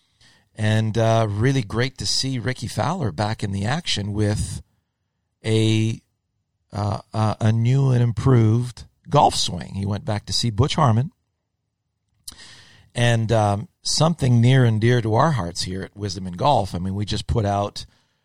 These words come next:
a video last week that did really well, still doing well, and we're still getting a lot of comments on it, is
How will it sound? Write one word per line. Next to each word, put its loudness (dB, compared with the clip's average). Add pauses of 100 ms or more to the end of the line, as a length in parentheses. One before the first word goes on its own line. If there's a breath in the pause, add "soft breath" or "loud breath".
(180)
a 0
video 4
last -2
week -4
that -12
did -2
really 2
well, 2 (300)
still 2
doing -4
well, -4
and -4
we're -6
still -2
getting -2
a -4
lot -4
of -10
comments -4
on -6
it, -6 (760)
is 0